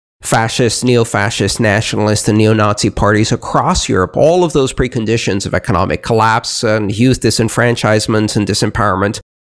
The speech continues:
are happening all across Europe. This is the price that Europe is paying. It's sacrificing first Greece on the altar of the banks and then any other country that dares to pick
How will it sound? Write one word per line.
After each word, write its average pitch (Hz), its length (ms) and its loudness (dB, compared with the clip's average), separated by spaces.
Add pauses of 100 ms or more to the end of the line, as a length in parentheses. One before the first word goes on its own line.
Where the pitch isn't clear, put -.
(140)
are 123 140 2
happening 127 440 0 (100)
all 107 420 0
across - 500 -4
Europe. - 360 0 (240)
This 151 300 2
is 175 120 -2
the 151 100 -2
price 110 480 0
that 104 320 0
Europe 123 300 2
is 110 140 -2
paying. 107 420 -4 (340)
It's - 180 0
sacrificing 120 760 0
first - 380 0
Greece 139 320 2
on 127 140 2
the 110 100 2
altar 120 460 2
of - 180 -4
the 107 260 2
banks 131 480 -2 (360)
and 110 180 2
then 120 180 2
any 131 320 2
other 117 300 2
country 110 560 0 (300)
that 110 220 0
dares 120 360 0
to 120 120 -2
pick - 380 -2